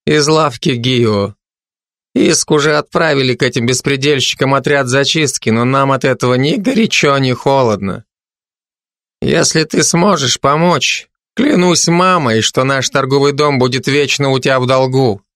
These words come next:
Эти слова мне очень понравились.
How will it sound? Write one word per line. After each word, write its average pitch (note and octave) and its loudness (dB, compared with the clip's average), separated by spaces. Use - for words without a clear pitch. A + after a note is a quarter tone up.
Эти E3+ -2
слова G3+ 2
мне D#3+ 2
очень G#2+ -2
понравились. G2 -4